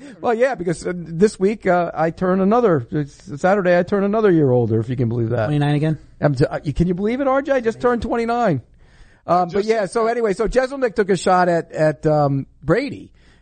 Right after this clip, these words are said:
Speaker 1: Bra-, Jeselnik's shot at Brady was worse than Rosenthal's shot at mine about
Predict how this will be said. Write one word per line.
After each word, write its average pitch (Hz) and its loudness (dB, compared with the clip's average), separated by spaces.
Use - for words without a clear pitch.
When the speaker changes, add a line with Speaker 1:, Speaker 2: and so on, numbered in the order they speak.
Speaker 1:
Bra-, 214 0
Jeselnik's 254 -4
shot 196 2
at 156 0
Brady 254 2
was 165 2
worse 208 4
than 185 -4
Rosenthal's 190 2
shot 196 0
at 180 0
mine 214 -2
about 135 -2